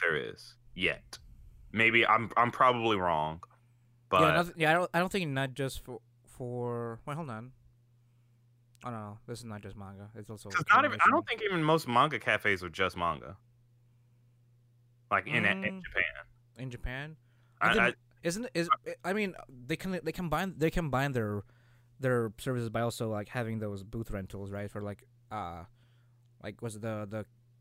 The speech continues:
Speaker 2: computer booth rentals too? So it's mostly, like, having a, renting out a computer space and then re-, uh, having a m-, library of manga to read on top of
Speaker 1: Right.
Speaker 2: that.
Speaker 1: So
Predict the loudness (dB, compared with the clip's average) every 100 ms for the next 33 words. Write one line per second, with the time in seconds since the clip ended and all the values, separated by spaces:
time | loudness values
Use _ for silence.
0 | _ -12 -6 -4 -4 -4 -4 -4 -6 -10
1 | -10 -6 -4 -2 -2 -2 -8 -10 -18 _
2 | _ _ _ _ _ _ _ -6 -2 -2
3 | -2 -2 -2 -4 -16 -20 _ _ _ _
4 | -10 -6 -4 -4 -6 -10 _ _ _ _
5 | -6 -2 0 2 2 0 -4 -4 -2 -4
6 | -6 -6 -8 -6 -6 -8 -12 -18 -12 -8
7 | -4 -4 -2 -4 -2 -4 -6 -12 -12 -8
8 | -2 0 2 0 -4 -6 -8 -10 -12 -14
9 | -16 -16 -18 _ _ _ _ _ _ _
10 | _ _ _ -2 4 4 4 -4 4 6
11 | 6 4